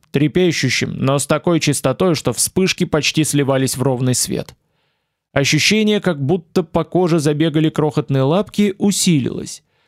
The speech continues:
Понятно, если бы он был сплошной глыбой металла, то еще на цифре сорок коротко бы щелкнуло,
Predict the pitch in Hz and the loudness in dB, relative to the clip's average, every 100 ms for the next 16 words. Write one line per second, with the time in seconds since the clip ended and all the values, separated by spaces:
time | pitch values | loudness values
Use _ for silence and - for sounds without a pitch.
0 | _ _ _ - 262 294 269 151 143 131 | _ _ _ -2 0 2 0 0 -2 0
1 | 156 214 196 208 202 208 190 190 175 - | 2 0 0 0 2 2 2 0 -2 -2
2 | 170 151 196 170 147 175 151 143 143 196 | -2 0 0 0 0 0 0 0 -2 -2
3 | 202 151 92 - _ _ _ - 185 180 | 0 0 -2 -8 _ _ _ -2 0 2
4 | 214 196 185 - 190 180 170 - 214 208 | 0 0 0 0 0 0 0 0 0 0
5 | - 175 180 160 - 120 120 - 135 135 | -2 -2 0 0 -2 -2 0 0 0 0
6 | 139 135 127 | 0 0 0